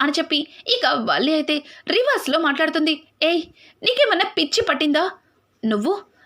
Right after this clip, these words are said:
నువ్వు మా ఇంట్లో డబ్బుని మీ నాన్నకిచ్చి అకౌంట్లో వేయమని చెప్పడం ఏంటి? అసలు ఇదంతా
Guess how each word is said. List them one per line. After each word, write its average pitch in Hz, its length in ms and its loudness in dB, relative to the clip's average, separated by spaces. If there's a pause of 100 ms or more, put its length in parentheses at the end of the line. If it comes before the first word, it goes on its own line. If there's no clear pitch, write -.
(120)
నువ్వు 349 260 2 (140)
మా 202 80 0 (140)
ఇంట్లో 359 280 2
డబ్బుని 302 280 2 (580)
మీ 226 220 -2 (200)
నాన్నకిచ్చి 277 520 0 (500)
అకౌంట్లో 440 480 0
వేయమని 349 380 2
చెప్పడం 330 280 0
ఏంటి? 320 200 0 (440)
అసలు 269 280 0 (640)
ఇదంతా 233 320 0